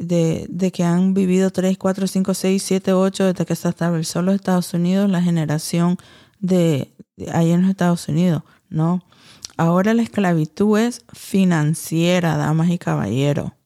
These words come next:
El tipo de esclavitud en los Estados Unidos ahora es esclavitud,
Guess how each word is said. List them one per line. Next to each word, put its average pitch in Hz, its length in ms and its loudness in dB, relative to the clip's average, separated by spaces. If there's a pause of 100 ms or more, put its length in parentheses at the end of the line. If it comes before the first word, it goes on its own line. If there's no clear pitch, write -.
(360)
El 170 280 0
tipo 190 280 -2
de 208 140 2
esclavitud 175 500 -2
en 175 80 -2
los 208 80 2
Estados 180 480 -2
Unidos 175 400 0
ahora 202 480 0 (400)
es 196 320 -4 (640)
esclavitud, 220 1700 0